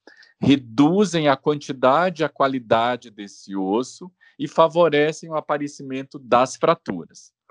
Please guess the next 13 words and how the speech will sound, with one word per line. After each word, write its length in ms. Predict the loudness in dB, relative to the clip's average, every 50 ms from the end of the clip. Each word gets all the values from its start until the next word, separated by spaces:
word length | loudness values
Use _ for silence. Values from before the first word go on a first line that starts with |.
| _ _ _ _ _ _ -14
Então, 320 | -8 -2 0 2 4 6
a 80 | 6 6
osteoporose, 1080 | 6 6 4 2 -4 -8 -6 -2 -2 -2 0 0 0 0 0 -2 -2 -4 -8 -16 -20 _
que 200 | _ -14 -10 -8
é 320 | -8 -6 -6 -6 -6 -8 -10 _ _ _ -20 -20 _
uma 220 | -8 -2 -2 0
doença 680 | 0 0 -2 -4 -2 -2 -2 -2 -2 -2 -4 -6 -8 -8
caracterizada 1300 | -4 -2 -2 -2 -2 -4 _ -8 -8 -6 -6 -8 -8 -4 -2 0 0 0 0 0 -2 -4 -8 -12 -14 _ _ _ _ _ _ _ _ _ _ _ _
pela 640 | -6 -4 -4 -2 -4 -4 -4 -4 -2 0 0 0 0
diminuição 840 | -2 -6 -8 -6 -6 -6 -6 -8 -6 -4 -4 -4 -6 -6 -6 -6 -4
da 100 | -4 -4
resistência 800 | -4 -4 -8 -10 -10 -12 -20 -16 -12 -10 -10 -10 -8 -8 -8 -8
do 200 | -6 -4 -4